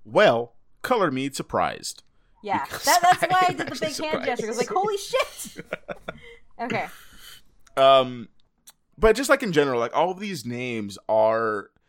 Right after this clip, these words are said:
Speaker 1: whether they're, like, big names now or they're big names then, like, this cast list has heavy hitters when it comes to,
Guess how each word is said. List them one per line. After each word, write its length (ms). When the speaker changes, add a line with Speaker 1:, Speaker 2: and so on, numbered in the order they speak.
Speaker 1:
whether 260
they're, 260
like, 240
big 160
names 260
now 300
or 120
they're 140
big 180
names 260
then, 200
like, 140
this 260
cast 420
list 200
has 580
heavy 380
hitters 420
when 120
it 120
comes 360
to, 380